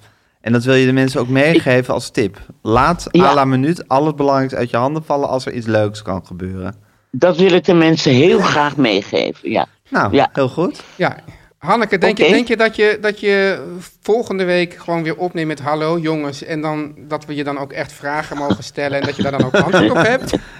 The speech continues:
Speaker 1: Ja, ga je weer zo
Speaker 2: Nou, jullie hebben mij wel een paar vragen nu mogen stellen,
Speaker 3: <laughs>
Speaker 2: eerlijk is
Speaker 3: Ja, dat is
Speaker 2: eerlijk.
Speaker 3: waar.
Speaker 1: Maar daar reageerde je heel gebeten op.
Speaker 3: <laughs>
Speaker 1: Dat we je gewoon hele simpele vragen stelden.
Speaker 3: Ja. Nou, ik,
Speaker 2: Gebeten.
Speaker 3: maar ik heb het idee dat we het toch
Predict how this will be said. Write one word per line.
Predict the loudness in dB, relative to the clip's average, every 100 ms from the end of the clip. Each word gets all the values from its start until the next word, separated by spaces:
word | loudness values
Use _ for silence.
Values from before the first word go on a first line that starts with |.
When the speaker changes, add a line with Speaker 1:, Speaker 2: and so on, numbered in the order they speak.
| -4
Speaker 1:
Ja, | 0 2 0
ga | 0 0
je |
weer | 4 4
zo | 4 2 2 4
Speaker 2:
Nou, | 4 6
jullie | 6 6 4
hebben | 2 2
mij | 2 4
wel | 4 2
een |
paar | 2 2 0
vragen | 0 0 0 0 0
nu | 2
mogen | 2 0 -2
stellen, | -8 0 0 0 -2
Speaker 3:
<laughs> |
Speaker 2:
eerlijk | 2 2 0 -2
is |
Speaker 3:
Ja, | 0
dat | 2
is | 2
Speaker 2:
eerlijk. | 0 0
Speaker 3:
waar. |
Speaker 1:
Maar | 0
daar | 4
reageerde | 2 2 0 2
je |
heel | 4 2
gebeten | 0 2 4 4 2 2
op. | 2 2
Speaker 3:
<laughs> | 0 0 -2 -2 -4 -4 -6 -6 -2
Speaker 1:
Dat | 0
we | 2
je | 4
gewoon | 4 4
hele | 6 4
simpele | 4 4 4 2 0
vragen | 2 2 2 0
stelden. | -4 -2 2 2 2 0 0
Speaker 3:
Ja. | -2 -6 -14 -6
Nou, | -6 -2
ik, | -2
Speaker 2:
Gebeten. | 2 4 4 4 4 4 2
Speaker 3:
maar | 0
ik | 2
heb | 0
het | 0
idee | 2
dat | 2
we | 0
het | -8 -8
toch | -6 -6 -8